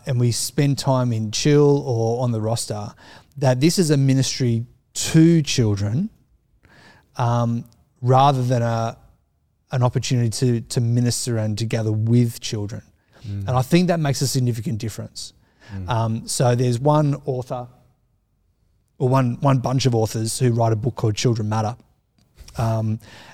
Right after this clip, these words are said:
Speaker 1: and one of the things they talk about, uh, in the f-, I think it's the first chapter of that book,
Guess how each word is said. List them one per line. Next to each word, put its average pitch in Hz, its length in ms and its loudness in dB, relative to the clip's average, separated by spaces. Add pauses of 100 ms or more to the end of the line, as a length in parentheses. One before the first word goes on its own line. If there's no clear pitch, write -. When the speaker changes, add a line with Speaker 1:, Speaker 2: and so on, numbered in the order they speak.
(160)
Speaker 1:
and 110 340 0 (840)
one 143 140 6
of 139 60 6
the 127 60 2
things 123 160 2
they 113 100 2
talk 131 180 2
about, 117 320 2 (340)
uh, 117 220 0
in 120 200 0
the 113 40 0
f-, 110 160 -4
I 127 60 -2
think 123 120 0
it's 98 80 -4
the 110 60 -4
first 117 260 -2
chapter - 220 -2
of 110 60 -2
that 110 160 -6
book, - 260 -6